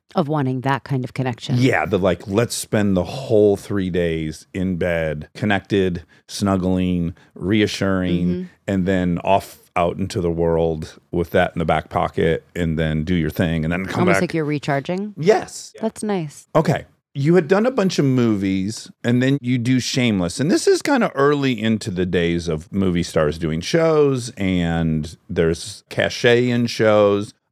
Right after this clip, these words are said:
Speaker 2: I think it's a little, for lack of a better word, ballsy or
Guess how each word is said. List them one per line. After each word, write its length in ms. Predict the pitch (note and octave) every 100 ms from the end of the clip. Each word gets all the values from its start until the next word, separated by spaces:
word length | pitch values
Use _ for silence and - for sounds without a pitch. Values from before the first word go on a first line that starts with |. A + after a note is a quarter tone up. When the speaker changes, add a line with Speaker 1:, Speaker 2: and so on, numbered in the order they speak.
| -
Speaker 2:
I 80 | D#4+
think 180 | F4
it's 140 | C#4 B2+
a 80 | A2
little, 720 | G#2 G#2+ G#2 G2+ F#2+ F2+ F2 -
for 160 | - G#2
lack 180 | F#2 -
of 80 | D#2+
a 40 |
better 220 | G2 A#2+
word, 200 | E2+ D#2+
ballsy 520 | G2+ F#2 F#2 G2 A2
or 360 | A2+ F2 F2